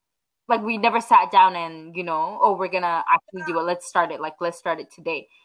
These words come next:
Speaker 1: You know what I mean? There's
Speaker 2: Yeah.
Speaker 1: always something. And then I found this app, the Anchor app for my other podcast, the one that has to do with the moms and whatever. And I'm like, "This
Speaker 2: Yeah.
Speaker 1: is so freaking easy. Like, how did we not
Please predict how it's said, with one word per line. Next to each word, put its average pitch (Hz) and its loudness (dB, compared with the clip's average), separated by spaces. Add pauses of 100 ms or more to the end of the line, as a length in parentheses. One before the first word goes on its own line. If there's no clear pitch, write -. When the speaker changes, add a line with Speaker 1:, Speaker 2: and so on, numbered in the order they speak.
(120)
Speaker 1:
You 190 -6
know 220 2
what - 4
I 208 2
mean? 208 -6
There's 214 -4
Speaker 2:
Yeah. 226 4
Speaker 1:
always 240 2
something. 185 0 (320)
And 277 6
then - 8
I 247 -4
found 269 4
this 208 -4 (100)
app, 269 8 (280)
the 180 6
Anchor 302 -2
app - 6 (140)
for 202 -4
my 190 0
other 254 0
podcast, - -2 (140)
the 180 -2
one 180 -4
that 175 -4
has 175 -6
to 180 -20
do 170 -12
with 165 -14
the 170 -12
moms 226 4
and 175 -12
whatever. 131 -12 (540)
And 285 -4
I'm - 0
like, 494 2
"This 262 -10
Speaker 2:
Yeah. 240 0
Speaker 1:
is - -6
so 214 2 (140)
freaking 214 -8 (220)
easy. 254 -2
Like, 165 -4
how 220 2
did 208 -8
we 208 -8
not 190 6